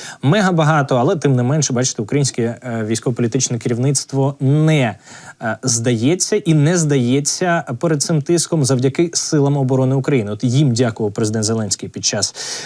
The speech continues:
е, церемонії. Е, зокрема, дякував тим, е, митцям, мисткиням, які долучилися, е, до сил оборони, які відвідують фронти з виступами,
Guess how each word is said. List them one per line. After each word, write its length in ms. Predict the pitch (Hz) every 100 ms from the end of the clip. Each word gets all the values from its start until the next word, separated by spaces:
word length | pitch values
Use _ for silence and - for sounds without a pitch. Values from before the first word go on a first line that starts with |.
| -
е, 260 | 127 117 113 120 120
церемонії. 800 | - 147 156 220 220 185 170 147
Е, 320 | 147 143 139 135
зокрема, 640 | 123 156 180 185 208 202
дякував 480 | 147 170 170 151 139
тим, 580 | - 165 170 165 160 139 -
е, 120 | 127
митцям, 500 | 127 135 135 175 180
мисткиням, 640 | 147 147 - - 165 180 139
які 240 | 131 151
долучилися, 920 | 139 143 143 - 240 202 - 127 98 - - - -
е, 120 | 127
до 280 | 123 139 139
сил 220 | 127 147
оборони, 420 | 143 160 165 120
які 200 | 110 131
відвідують 680 | 131 156 135 160 208 185 139
фронти 420 | - 139 156 135
з 80 | 120
виступами, 720 | 110 175 - 160 170 156 156